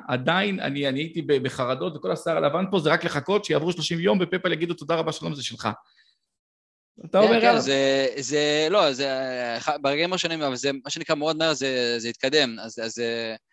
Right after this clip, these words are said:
Speaker 2: לא נ-, לא, לא נשאר לי מספיק זמן, כי היה מספיק עבודה, וצריך להמשיך, אה, לזרום. מה שכן אני זכרו לי, אה, שהייתי חייל, קניתי, עשיתי בידינג בוואלה, וואלה שופס, אני חושב שזה היה,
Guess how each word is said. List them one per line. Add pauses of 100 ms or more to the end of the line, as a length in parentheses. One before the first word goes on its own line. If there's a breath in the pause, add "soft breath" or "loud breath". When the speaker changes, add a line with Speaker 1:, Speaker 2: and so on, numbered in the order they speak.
(180)
Speaker 2:
לא
נ-,
לא,
לא
נשאר
לי
מספיק
זמן,
כי
היה
מספיק
עבודה,
וצריך (140)
להמשיך,
אה,
לזרום. (440 soft breath)
מה
שכן
אני
זכרו
לי,
אה,
שהייתי
חייל,
קניתי,
עשיתי
בידינג
בוואלה,
וואלה
שופס,
אני
חושב
שזה
היה,